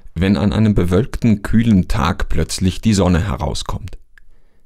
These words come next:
Die Strahlen der Sonne sind Wärme pur. Dieses Prinzip der Strahlungswärme machen sich im Inneren von Häusern Flächenheizkühlsysteme, wie zum Beispiel die Klimadecke, zunutze.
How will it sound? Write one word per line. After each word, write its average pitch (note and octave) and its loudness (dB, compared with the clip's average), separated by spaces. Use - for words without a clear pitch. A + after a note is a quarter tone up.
Die G2+ 4
Strahlen A2+ 0
der D#2 -4
Sonne F#2 2
sind G2 -2
Wärme F#2 2
pur. - 0
Dieses A2+ 0
Prinzip - 2
der D2 0
Strahlungswärme G2 0
machen F#2+ -2
sich A#2 -4
im - 0
Inneren G#2 0
von E2+ -4
Häusern G#2+ 0
Flächenheizkühlsysteme, G#2 -2
wie G#2+ 0
zum A2+ 0
Beispiel G#2 0
die A2 -2
Klimadecke, F2 0
zunutze. E2 -2